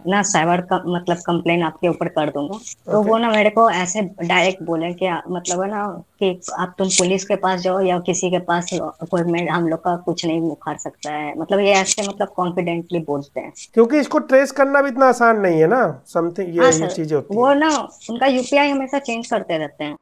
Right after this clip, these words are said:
Speaker 2: ओके, फिर क्या हुआ? आपने, उन्होंने आपको ब्लैकमेल किया, फिर आपने क्या स्टेप लिए? पैसा आपने पूरा दे दिया था? कितना दिया, कैसे दिया?
Speaker 1: सर, वो तो मेरे को ना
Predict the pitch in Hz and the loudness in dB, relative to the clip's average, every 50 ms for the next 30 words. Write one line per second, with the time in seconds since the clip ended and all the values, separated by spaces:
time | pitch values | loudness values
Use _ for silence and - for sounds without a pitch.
0 | _ - 220 214 214 180 143 - - 233 247 254 254 269 262 254 233 220 220 240 | _ 2 2 2 2 0 -8 -2 2 2 2 4 6 6 6 8 8 8 8 8
1 | 240 220 196 185 196 208 208 202 208 196 190 196 202 196 185 180 180 - 214 175 | 8 6 4 4 2 2 0 0 0 2 0 2 4 4 4 4 2 0 -4 0
2 | 170 175 175 170 175 190 180 185 190 180 - 180 175 175 175 175 175 170 190 180 | 2 2 2 2 2 0 0 0 0 -2 0 2 4 6 6 6 4 2 2 4
3 | 185 175 175 175 190 185 180 - 185 175 170 170 170 165 - - 175 170 165 165 | 4 4 4 2 -2 -6 -2 2 4 4 6 6 4 2 2 0 0 0 0 0
4 | 156 156 156 156 214 202 196 202 233 233 226 226 233 226 220 214 220 - 208 202 | 0 0 2 4 4 4 4 6 4 4 4 4 2 2 2 0 0 0 2 4
5 | 226 240 226 240 233 226 240 240 233 247 240 240 214 175 208 208 220 214 185 202 | 6 6 6 6 4 6 4 2 2 2 -2 -4 -6 -4 -2 0 0 0 0 0
6 | 202 208 202 208 202 175 175 - 190 175 185 190 196 214 - _ _ _ _ - | 2 2 2 2 0 -2 0 -2 -6 -6 -4 -4 -6 -6 -8 _ _ _ _ 2
7 | - 277 285 277 254 254 247 247 - 247 240 247 226 226 226 240 240 254 233 233 | 4 4 4 4 2 0 -2 -2 -4 -4 -4 -2 -2 -2 -4 -4 -4 -6 -6 -6
8 | 226 208 180 165 - - | -6 -6 -6 -6 -8 -12